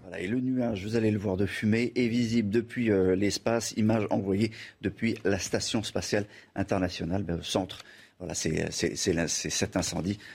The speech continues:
en Californie que combattent actuellement les soldats du feu américains. Sur le fond, euh, sur le front de la Gironde, euh, et l'incendie, les incendies, puisqu'il y en a deux, Chana, en Gironde.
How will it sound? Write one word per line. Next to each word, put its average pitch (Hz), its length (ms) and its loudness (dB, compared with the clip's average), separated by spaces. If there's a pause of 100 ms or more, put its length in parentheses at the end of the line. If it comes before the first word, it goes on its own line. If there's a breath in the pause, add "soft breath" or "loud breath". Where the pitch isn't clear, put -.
(120)
en 98 120 -2
Californie 87 600 -2
que - 100 -8
combattent 90 380 -2
actuellement 95 500 0 (320 loud breath)
les 107 140 0
soldats 110 300 2
du 110 120 0
feu 135 420 2
américains. 139 480 2
Sur 160 180 2
le 160 80 4
fond, 156 340 4
euh, 127 100 6
sur 139 140 2
le 139 60 4
front 190 160 0
de 170 60 4
la 131 80 4
Gironde, 113 580 2
euh, 95 220 6
et 98 220 2
l'incendie, 98 640 0
les 123 380 4
incendies, 95 320 -4
puisqu'il - 220 -10
y - 20 -2
en 85 80 -2
a 80 80 0
deux, 110 180 2 (320 loud breath)
Chana, 98 360 0
en 113 100 0
Gironde. 87 400 -2